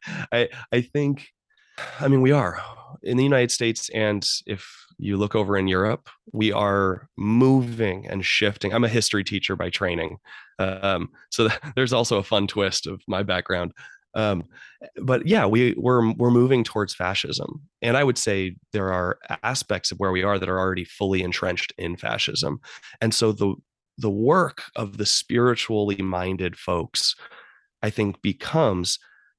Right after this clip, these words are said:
uh, I, I honestly think of Bonhoeffer, if we're gonna go back to, you know, nineteen thirties, but I also, I also think of folks who are just in their neighborhoods and having conversations. I live in,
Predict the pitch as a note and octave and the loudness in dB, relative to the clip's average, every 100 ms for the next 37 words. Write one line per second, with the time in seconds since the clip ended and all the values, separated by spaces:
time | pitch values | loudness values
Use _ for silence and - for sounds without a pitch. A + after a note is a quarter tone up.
0 | - G1+ G1+ - - - - A#2+ A#2+ A#2+ | -10 -8 -8 -8 -10 -10 -2 0 0 2
1 | A#2+ A#2 - - D3 D3 G#2+ A2 G2 F#2 | 0 -2 -12 0 2 4 2 0 -2 0
2 | G2 G2 F#2 - - A2 - - B2 G#2+ | 0 0 -2 -4 -6 -8 -8 -10 -4 0
3 | G#2 G2+ G2+ F#2 F#2 - F#2 F#2 E2+ F#2 | 0 2 2 0 -2 -2 -4 -4 -4 -2
4 | F#2 F#2+ - G2 F2+ B2+ A#2+ F#2 - - | -2 -2 -2 -4 -2 0 0 -2 -6 -10
5 | - - _ A#2+ B2 D#3+ D#3 A#2 A2 - | -20 -20 _ 2 2 2 2 0 -2 -14
6 | - - B2+ C#3 C3+ C3 A#2+ A#2 - G#2+ | -12 -4 -2 2 0 2 0 -2 -2 2
7 | G#2+ A2 - _ _ _ _ - - - | 2 0 -6 _ _ _ _ -18 -14 -2
8 | C3 A#2 A2+ G#2+ G2 - D3 - D3+ D3+ | 0 2 0 -2 -4 -6 -4 0 2 4
9 | C3+ A#2+ D3 C#3 A#2 G2+ - - - A2 | 2 2 0 2 0 -2 -4 -10 -6 -2
10 | A2+ A2 G#2+ G#2+ G2 F#2+ - F#2 - G2 | -2 0 -2 0 -2 -2 -2 -2 -2 -4
11 | - - _ - - - - - A#2 A#2 | -4 -6 _ -20 -20 -20 -10 0 2 6
12 | B2+ B2+ A#2+ A2+ A#2+ A2 G#2 G2+ G2 G2 | 6 4 2 -4 -6 0 0 2 0 -2
13 | F#2 | -4